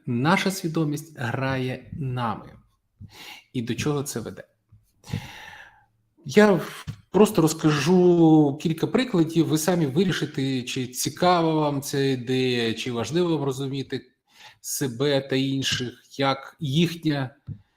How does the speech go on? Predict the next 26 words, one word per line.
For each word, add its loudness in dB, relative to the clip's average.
сприйняття, -2
їхня 0
свідомість -2
грає 0
вашими -4
відносинами, -8
до -6
чого -8
це -14
веде. -8
А -12
поки -6
що 0
я 4
прошу 0
всіх, -2
хто 2
бачить 2
це 2
відео, 4
зробіть, 0
будь -6
ласка, -2
вподобайки, 2
привітайтеся, 0
давайте -2